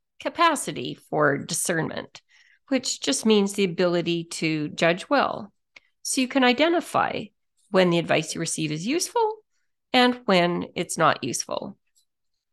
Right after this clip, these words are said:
So before, Savvy Souls, that we talk about how to tell whether a piece of advice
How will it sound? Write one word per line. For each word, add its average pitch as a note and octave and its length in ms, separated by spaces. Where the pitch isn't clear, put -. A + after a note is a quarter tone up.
So - 180
before, G#3+ 1300
Savvy F3 300
Souls, E3+ 300
that - 100
we F#3 80
talk F3 320
about F#3 260
how F3 220
to D#3 80
tell E3+ 360
whether A3+ 220
a F3+ 60
piece E3 300
of G3 60
advice - 800